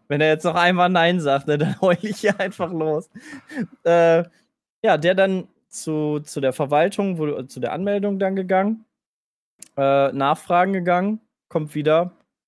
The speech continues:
„Ja, nee, Sie, Sie sind hier nirgendwo. Also sind Sie sicher?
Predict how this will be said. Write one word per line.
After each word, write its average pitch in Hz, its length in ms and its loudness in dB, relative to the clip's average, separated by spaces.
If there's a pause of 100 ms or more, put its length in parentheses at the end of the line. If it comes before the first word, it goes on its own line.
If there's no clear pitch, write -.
(120)
„Ja, 214 80 -2
nee, 151 340 0
Sie, 143 320 -8
Sie 143 140 -10
sind 160 180 -6
hier 196 120 -2
nirgendwo. 202 720 0 (340)
Also 139 180 -2
sind 156 180 -6
Sie 156 100 -14
sicher? 226 440 -2